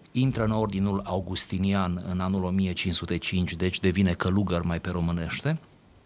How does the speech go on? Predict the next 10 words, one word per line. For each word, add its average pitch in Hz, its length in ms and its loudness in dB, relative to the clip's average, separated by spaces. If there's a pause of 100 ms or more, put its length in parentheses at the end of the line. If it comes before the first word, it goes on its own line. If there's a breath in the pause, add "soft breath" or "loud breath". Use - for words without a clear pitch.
(160)
Trăiește 127 520 4
o 104 140 0
profundă 113 580 2
criză 101 380 0
spirituală. 87 800 0
De-a 90 180 0
lungul 98 380 2
acestei 92 540 -2
crize 98 640 -2
ajunge, 95 800 -2